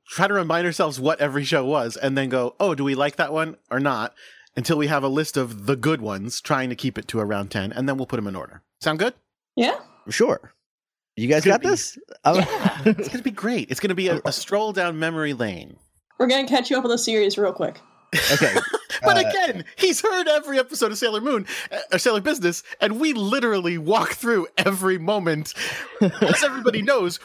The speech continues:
Speaker 1: we do an hour and a half minimum on a half-hour show, twenty-two minutes with, without commercials. We tell you what happens. <laughs> You know what happens.
Speaker 3: It's just, it's been very long since I've listened to any of the old episodes.
Speaker 1: I,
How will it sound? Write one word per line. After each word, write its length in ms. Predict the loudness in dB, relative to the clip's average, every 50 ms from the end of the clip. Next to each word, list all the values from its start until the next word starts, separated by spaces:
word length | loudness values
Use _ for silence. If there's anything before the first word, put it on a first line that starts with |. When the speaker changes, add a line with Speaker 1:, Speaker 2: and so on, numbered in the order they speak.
| -2
Speaker 1:
we 160 | 0 0 0
do 180 | 2 0 2 2
an 140 | 0 0 0
hour 300 | 0 2 2 2 2 0
and 100 | 2 0
a 60 | 0
half 320 | 0 0 0 0 -2 -4 -8 -14 _
minimum 600 | -4 0 0 2 2 2 0 0 -2 -2 -2 -4 -8 -10 -6 _
on 220 | 0 2 2 2
a 80 | 2 0
half-hour 600 | 2 0 0 0 2 2 0 2 2 0 -2 -2
show, 520 | -2 0 0 0 0 0 0 0 -2 -4 -10 -16 -20 -16 _
twenty-two 460 | 2 4 4 4 2 0 0 0 0 2
minutes 280 | 0 0 0 -2 0
with, 220 | 0 -2 -2 -2 -2
without 320 | -2 2 2 2 0 0
commercials. 680 | -2 -2 0 2 0 0 -2 -2 -4 -4 -4 -4 -8 -10 -12 -12 -14 -14 -14 -18 -20 _
We 160 | _ 0 0 0
tell 260 | 2 0 2 2 2
you 140 | 0 -2 -2
what 140 | -2 -2
happens. 580 | 0 -2 -2 -2 -4 -10 -10 -4 -2 -2 -2 -2 -4 -6
<laughs> 80 | -4
You 240 | 0 0 0 2 2
know 160 | 2 2 2
what 220 | 0 -4 -4 0 0
happens. 640 | 0 0 0 -6 -10 -10 -10 -12 -14 -14 -16 -16 -18 -12 _
Speaker 3:
It's 200 | 2 2 2 2
just, 160 | 0 -2 2
it's 200 | 0 0 0 0
been 420 | 2 4 4 4 4 0 0 -2 -4 -8 -12 -14 -18 _ -20 _ _ -12 -10
very 600 | -8 -4 4 4 6 6 6 4 2 2 2 2
long 600 | 2 2 2 2 4 2 2 0 0 -2 -2 -4 -6 _ _
since 320 | -12 -2 0 0 2 4 4
I've 360 | 4 4 4 2 0 -6 -10 -10 0
listened 520 | 2 2 4 4 2 0 0 0 -2 0 0
to 160 | 2 4 4
any 240 | 2 2 0 0 2
of 200 | 2 0 0 0
the 220 | 0 0 2 2
old 240 | 4 4 4 4 2
episodes. 560 | 0 0 0 0 2 2 2 2 0 0 0
Speaker 1:
I, 80 | -2